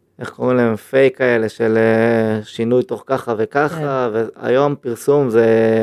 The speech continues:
Speaker 1: זה הכלי הכי חשוב שיש, אה, בתחום, ומי שיש לו את זה, יש לו יתרון. היום המאמנים הכי מצליחים, אה,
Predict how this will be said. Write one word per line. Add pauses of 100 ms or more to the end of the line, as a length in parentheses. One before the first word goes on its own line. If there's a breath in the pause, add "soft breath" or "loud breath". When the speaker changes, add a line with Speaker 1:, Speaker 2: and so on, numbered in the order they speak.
(500)
Speaker 1:
זה
הכלי
הכי
חשוב
שיש,
אה,
בתחום, (760 soft breath)
ומי
שיש
לו
את
זה,
יש
לו
יתרון. (460)
היום
המאמנים
הכי
מצליחים,
אה,